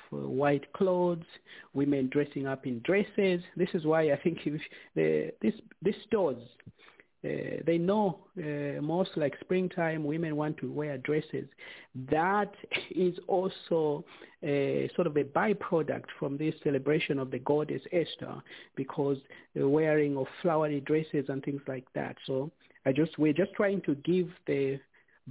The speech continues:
background information so that, that our listeners know what we are discussing, and so that at least at the end of the day, you are well informed,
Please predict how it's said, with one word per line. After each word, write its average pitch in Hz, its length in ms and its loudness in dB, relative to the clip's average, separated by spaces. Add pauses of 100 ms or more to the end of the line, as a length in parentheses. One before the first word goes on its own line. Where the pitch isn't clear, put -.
(140)
background 190 440 2
information 147 800 -2 (120)
so 151 80 2
that, 139 180 2
that 135 140 -10 (160)
our 127 180 2
listeners 139 580 -2 (460)
know 165 540 2
what 147 240 2 (100)
we 127 140 -2
are 123 80 -2
discussing, 180 960 -2 (100)
and 143 180 4
so 160 120 2
that 147 160 0
at 135 180 -8
least 156 200 0 (280)
at 147 80 2
the 156 80 4
end 285 140 4
of 277 100 -4
the 202 80 2
day, 175 480 2 (480)
you 190 340 2
are 170 480 4 (300)
well 190 460 2
informed, 165 760 0